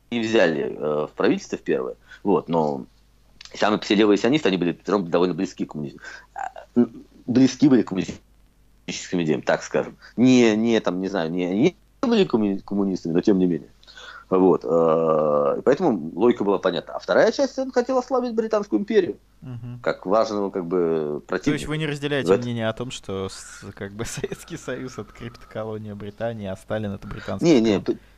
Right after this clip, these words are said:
Speaker 1: почему-то я не разделяю эту чудную идею
Speaker 2: <laughs>
Speaker 1: Голковского.
Speaker 2: Действительно,
Speaker 1: Вот. Не, не
Speaker 2: странно,
Speaker 1: знаю,
Speaker 2: почему.
Speaker 1: почему, да. Ну, согласен. Ну, я глупый, недалёкий человек, что ж тут.
Speaker 2: Слушайте,
Speaker 1: Вот,
Speaker 2: а вот
Speaker 1: а
Speaker 2: такой вопрос. А, по поводу создания государства Ку-, Ку-, Кургистана у курдов, вот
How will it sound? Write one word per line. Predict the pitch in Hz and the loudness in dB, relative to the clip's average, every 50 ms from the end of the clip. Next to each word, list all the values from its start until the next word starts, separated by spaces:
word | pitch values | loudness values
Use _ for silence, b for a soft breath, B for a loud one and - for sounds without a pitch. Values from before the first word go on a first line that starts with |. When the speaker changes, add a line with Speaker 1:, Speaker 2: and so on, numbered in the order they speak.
| _ - | _ -2
Speaker 1:
почему-то | - 123 - - 139 147 151 151 147 135 - 123 | -2 -2 0 2 0 0 0 0 -4 -2 2 2
я | 113 107 | 4 4
не | 104 101 | 4 2
разделяю | 92 92 98 90 87 85 82 73 69 65 | 0 0 -2 -4 -2 0 2 2 2 0
эту | - - - | -4 -8 -12
чудную | - - - 71 101 76 71 - | -10 -4 0 2 2 2 4 4
идею | 101 110 - - | 6 6 6 6
Speaker 2:
<laughs> | - | 4
Speaker 1:
Голковского. | 73 67 - - 123 - - 127 120 76 71 71 65 | 2 0 0 0 0 0 0 -2 -2 -2 0 -2 -2
Speaker 2:
Действительно, | |
Speaker 1:
Вот. | 62 - - | -4 -6 -6
Не, | 92 92 | -2 -2
не | 98 | 0
Speaker 2:
странно, | 90 95 113 113 | 2 4 4 4
Speaker 1:
знаю, | 107 95 87 78 - - | 4 2 0 -2 -2 -4
Speaker 2:
почему. | - - - - 87 85 78 | -8 -10 -8 -8 -6 -6 -4
Speaker 1:
почему, | 73 | -2
да. | 67 71 - - - - | 0 0 0 -2 -6 -12
Ну, | - 73 71 | -12 -10 -10
согласен. | - - 85 - 90 85 85 80 73 - - - - B B B B B B B B B - | -8 -6 -2 0 0 2 2 2 2 0 -4 -8 -14 B B B B B B B B B 0
Ну, | 233 220 | 2 4
я | 208 196 190 170 160 147 | 4 4 4 4 2 0
глупый, | 127 120 110 104 101 101 110 123 143 143 - 104 | -2 -4 -8 -8 -6 -2 0 0 0 0 -2 -2
недалёкий | 101 98 104 101 95 95 85 - 82 | -2 0 2 2 2 0 -2 -4 -8
человек, | - - - 73 69 58 - - | -16 -14 -12 -12 -12 -12 -14 -16
что | - - 62 | -18 -18 -18
ж | - - | -20 -20
тут. | - - - - _ _ _ | -20 -20 -20 -20 _ _ _
Speaker 2:
Слушайте, | - - - 180 170 - - 107 113 | -18 -10 -6 -4 -2 0 4 6 8
Speaker 1:
Вот, | 131 | 8
Speaker 2:
а | 131 135 | 8 8
вот | 131 127 | 6 4
Speaker 1:
а | 98 98 98 | 4 6 6
Speaker 2:
такой | 98 - 151 | 4 4 4
вопрос. | 143 143 - - 131 - - - | 4 2 2 2 0 -2 -4 -4
А, | - 117 117 117 | -4 -4 -4 -4
по | 117 - 127 - | -4 -6 -8 -6
поводу | - 160 160 147 139 123 123 120 | -6 -8 -8 -8 -8 -8 -10 -10
создания | 120 - 135 135 135 139 135 127 123 117 110 110 110 107 | -10 -10 -12 -10 -10 -10 -10 -8 -8 -8 -8 -8 -10 -10
государства | 104 110 - - 127 123 117 110 - - 110 104 | -12 -14 -16 -14 -12 -12 -12 -12 -12 -14 -14 -14
Ку-, | 101 - - 98 107 | -14 -14 -16 -16 -16
Ку-, | 107 - 113 | -18 -20 -20
Кургистана | 117 - - 120 113 110 117 117 - - 131 117 107 104 98 95 98 98 101 | -20 -18 -18 -18 -16 -16 -18 -18 -16 -12 -12 -10 -10 -10 -12 -12 -12 -12 -12
у | 101 101 | -14 -16
курдов, | - - - - 113 110 98 90 - _ - | -18 -18 -20 -20 -18 -18 -18 -18 -20 _ -20
вот | 104 95 95 92 92 | -20 -18 -18 -18 -20